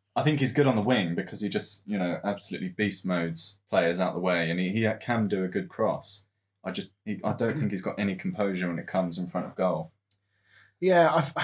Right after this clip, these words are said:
Speaker 1: But at the same time, I mean, if,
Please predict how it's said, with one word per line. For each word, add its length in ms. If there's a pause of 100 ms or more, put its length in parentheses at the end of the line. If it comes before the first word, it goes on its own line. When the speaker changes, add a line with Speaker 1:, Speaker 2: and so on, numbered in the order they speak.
(300)
Speaker 1:
But 100
at 60
the 60
same 220
time, 320
I 40
mean, 420 (1080)
if, 240